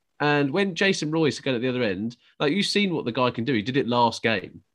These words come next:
And yet, if you starve him with the strike and then you put the pressure on someone because you're not hitting any runs, he hit two sixes, Riddiman Saha,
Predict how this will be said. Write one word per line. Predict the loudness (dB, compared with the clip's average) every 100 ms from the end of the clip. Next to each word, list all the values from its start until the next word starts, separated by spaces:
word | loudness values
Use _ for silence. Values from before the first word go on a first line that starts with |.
| _ _
And | 0 2
yet, | 2
if | 0
you | -2
starve | 0 2 2
him | 0
with | -2
the |
strike | -4 -2 0 0
and | 0
then | 0 0
you | -2
put | -4
the | -4
pressure | 0 0 0 -4
on | -4
someone | -6 -6 -6
because | -6 -6 -4
you're | -2
not | -2
hitting | -4 -4
any | -4
runs, | -4 -6 -14 -8 -2
he |
hit | 0 2
two | 0
sixes, | 2 -2 -4 -6 -6 -4
Riddiman | -4 -4 -4
Saha, | -4 0 0